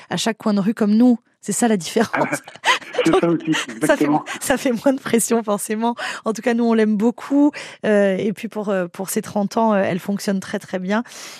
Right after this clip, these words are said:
Speaker 1: Et voilà, on, on est fiers que ce soit vous qui, qui l'ayez réalisé. Racontez-nous, euh, avant de parler, euh, du clan des Autori que, euh, les gens qui nous écoutent connaissent, euh, parlez-nous donc de cette aventure d'Olifant. Comment ça s'est construit, euh, ce projet ?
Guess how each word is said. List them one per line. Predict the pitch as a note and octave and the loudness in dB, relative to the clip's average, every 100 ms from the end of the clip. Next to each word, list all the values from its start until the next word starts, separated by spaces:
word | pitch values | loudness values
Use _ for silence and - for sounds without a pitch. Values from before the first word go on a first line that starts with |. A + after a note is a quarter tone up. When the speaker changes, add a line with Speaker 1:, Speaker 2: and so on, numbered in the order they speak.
| - | -6
Speaker 1:
Et | G3+ F#3+ | -2 0
voilà, | E3+ D#3+ D3 | 0 -2 -4
on, | - F3+ | -4 -4
on | F#3 | -2
est | F#3+ | -4
fiers | - - G#3+ | -4 -6 -6
que | - | -6
ce | G3+ | -8
soit | - F#3 | -2 -2
vous | F3+ G3 | 0 -4
qui, | - F#3 E3+ F3 - - | -4 -4 -2 -4 -10 -20
qui | - G#3 | -6 0
l'ayez | G#3 G3+ | 2 2
réalisé. | G3 F#3+ F3+ F#3 F3 G3 - - - | 0 -2 -2 -6 -6 -6 -8 -20 -12
Racontez-nous, | G3+ B3+ - F#4 - C#4+ C#4+ E4 | -2 -2 -2 -8 -4 -2 -2 0
euh, | C#4 A3+ - | 0 0 -2
avant | - G3 A3 | -2 -4 -4
de | |
parler, | - A3+ A3+ A3+ | -2 0 2 2
euh, | F#3 | 0
du | F3+ F#3+ | -4 -8
clan | - G#3+ | -4 -2
des | G3 | 0
Autori | G3 - A3 | -2 -2 -4
que, | A3+ G3 F#3+ - - - - | 0 0 0 -4 -18 -12 -4
euh, | F3+ E3 D#3+ - - | -2 -2 -4 -10 -10
les | - F#3 F3+ E3 - | -2 0 2 0 -4
gens | D3+ G3+ | -4 -4
qui | - | -4
nous | F3+ F3 | -4 -2
écoutent | F#3 - G3+ | -4 -6 -8
connaissent, | - G3 A#3 D#4+ - - - - | -2 2 2 2 -2 -6 -18 -6
euh, | G#3+ G3+ F#3+ | -2 -2 -2
parlez-nous | C#4 C#4 B3 C4 | -4 0 0 -2
donc | A#3+ | -2
de | G#3+ | -2
cette | G3 G3+ | -4 -4
aventure | G#3 F#3+ F#3+ - G#3+ | -4 -4 -6 -6 -4
d'Olifant. | G3 F3+ F#3+ - A3 | -4 -4 -6 -4 -4
Comment | - C4+ C#4+ | -2 -4 -4
ça | A3 | -4
s'est | F#3+ - G3+ | -4 -4 -4
construit, | - G#3+ G3 - - A3+ G#3 | -4 -6 -6 -10 -4 0 0
euh, | E3+ E3 | 0 -2
ce | E3 - | -6 -8
projet ? | F3+ - F3+ F3+ F#3 | -10 -10 -8 -8 -10